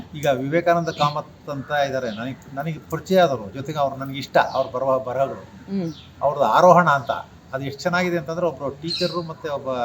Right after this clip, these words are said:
Speaker 1: ಸ್ಟೂಡೆಂಟು ಮತ್ತೆ ಒಬ್ಬ ತಂದೆ ಇವ್ರ
Speaker 2: ಹ್ಮ್.
Speaker 1: ಕತೆ ತುಂಬ ಚೆನ್ನಾಗಿದೆ. ಅದು ಈಗ ನೆನ್ನೆ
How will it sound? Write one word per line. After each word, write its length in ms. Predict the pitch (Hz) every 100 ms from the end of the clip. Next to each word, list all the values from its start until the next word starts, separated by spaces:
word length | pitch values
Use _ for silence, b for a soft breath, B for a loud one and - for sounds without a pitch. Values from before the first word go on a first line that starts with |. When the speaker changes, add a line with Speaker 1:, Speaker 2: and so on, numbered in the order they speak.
| 113 104 - - - - -
Speaker 1:
ಸ್ಟೂಡೆಂಟು 460 | 165 170 165 175
ಮತ್ತೆ 220 | 160 143
ಒಬ್ಬ 160 | 127 117
ತಂದೆ 640 | - 131 143 - - - 208
ಇವ್ರ 280 | 208 180
Speaker 2:
ಹ್ಮ್. 100 | 120
Speaker 1:
ಕತೆ 400 | - - - 117 - - - - - -
ತುಂಬ 160 | 151
ಚೆನ್ನಾಗಿದೆ. 440 | - 143 143 113 82
ಅದು 300 | - 110 127
ಈಗ 440 | 131 131 143 147
ನೆನ್ನೆ 800 | 127 127 135 143 139 131 127